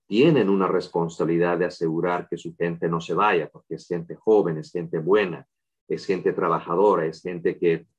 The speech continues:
está dispuesta básicamente a aprender. Eh, ese es el trabajo de los migrantes. Quizás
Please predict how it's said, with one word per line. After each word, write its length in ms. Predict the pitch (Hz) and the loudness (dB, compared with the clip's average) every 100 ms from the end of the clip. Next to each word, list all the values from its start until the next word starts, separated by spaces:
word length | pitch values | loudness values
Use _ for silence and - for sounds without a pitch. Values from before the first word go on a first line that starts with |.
| _ _ | _ _
está 240 | - - 95 | -8 -2 -2
dispuesta 600 | 165 - 120 110 - 90 | -4 -2 2 2 0 -4
básicamente 640 | 85 90 82 87 87 85 | -4 -6 -4 -2 -2 -2
a 40 | 85 | -2
aprender. 540 | - 80 95 90 - _ | -2 0 0 0 -4 _
Eh, 180 | 76 73 | -10 -4
ese 200 | 85 98 | -2 -2
es 100 | 180 | 0
el 160 | 113 85 | 0 0
trabajo 500 | 95 95 92 90 87 | 0 0 0 0 0
de 60 | 82 | 0
los 180 | 78 | -4
migrantes. 560 | 80 82 87 87 87 85 | -6 -4 -2 -2 -6 -8
Quizás 440 | 104 110 104 - | -6 -2 -2 -4